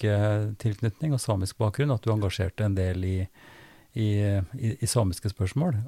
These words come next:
Og, og nå er det jo samenes, eh, nasjonaldag, nå den sjette, lørdag sjette februar. Eh, og i den forbindelse kunne jeg godt ha tenkt meg også, eh, på hva slags måte ble du bevisst det, og hva tenker du om det nå?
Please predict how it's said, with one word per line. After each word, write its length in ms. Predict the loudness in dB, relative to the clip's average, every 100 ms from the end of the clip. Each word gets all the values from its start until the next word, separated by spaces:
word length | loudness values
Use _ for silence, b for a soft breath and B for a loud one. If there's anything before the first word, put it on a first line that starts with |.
| -4
Og, 400 | 0 2 2 2
og 100 | 2
nå 120 | 2 2
er 60 | 2
det 60 | 0
jo 60 | 0
samenes, 640 | 2 2 2 0 -2 0
eh, 200 | 0 0 -2 B B B B
nasjonaldag, 680 | 2 2 2 2 4 2 2 -2 -2
nå 100 | 0
den 160 | 0
sjette, 540 | 0 -2 -2 _ -2 0
lørdag 280 | 0 0 0
sjette 340 | -4 -4 -4 -4
februar. 520 | -4 0 0 0 -2 -10 b b b b b b -6
Eh, 240 | 0 2
og 140 | 2 2
i 80 | 2
den 80 | 2
forbindelse 1040 | 0 0 0 0 0 2 4 4 2 -2 -2
kunne 160 | 0
jeg 40 | 0
godt 80 | -2
ha 60 | -2
tenkt 240 | -2 -2
meg 140 | 0 2
også, 400 | 2 -2 -4 -2
eh, 280 | 0 2 0 B B B
på 100 | -2
hva 140 | 2 4
slags 180 | 2
måte 640 | 2 2 0 0 2 2 0 -4 -10
ble 240 | -4 -2
du 80 | 0
bevisst 540 | 0 2 2 0 -4 -4
det, 140 | -2 0
og 140 | -2
hva 140 | -2 -2
tenker 320 | 0 0 -2
du 120 | -2
om 80 | 0
det 140 | 2 2
nå? 220 | 2 2